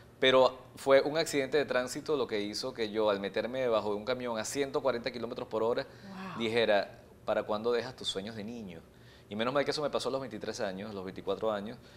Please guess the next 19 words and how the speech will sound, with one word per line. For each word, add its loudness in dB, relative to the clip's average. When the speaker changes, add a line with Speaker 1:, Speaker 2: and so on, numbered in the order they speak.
Speaker 1:
y -4
no 4
esperé 6
el 0
tiempo -2
porque 0
la 4
energía 0
para 6
dedicarse 2
a 4
esto -2
tienes -8
que -10
tener -6
una -2
energía 0
profunda. -2
Speaker 2:
Ujú. -8